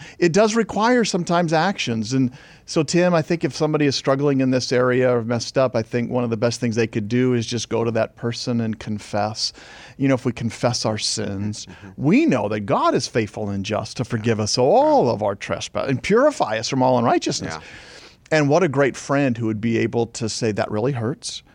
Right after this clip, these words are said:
Speaker 1: It's
Speaker 2: Yeah.
Speaker 1: gonna take some time,
Speaker 2: Yeah.
Speaker 1: but thank you for sharing that and, um, and confessing that,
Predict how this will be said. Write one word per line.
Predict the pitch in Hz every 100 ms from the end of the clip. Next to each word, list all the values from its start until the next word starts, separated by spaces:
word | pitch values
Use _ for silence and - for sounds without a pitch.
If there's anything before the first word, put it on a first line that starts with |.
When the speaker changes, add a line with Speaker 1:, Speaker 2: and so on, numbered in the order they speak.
| _ -
Speaker 1:
It's | 120
Speaker 2:
Yeah. | -
Speaker 1:
gonna | 127
take | 113 113
some | - 107
time, | - 139 113 101 98 98
Speaker 2:
Yeah. | 76 -
Speaker 1:
but | - 110
thank | 139 117
you | 113
for | -
sharing | - 110 123 120 107
that | 104 101 101 -
and, | - 104 101 101 104 98
um, | 104 98 98 104 - - - _
and | 120 110
confessing | 120 104 104 98 - 101 98
that, | 98 95 95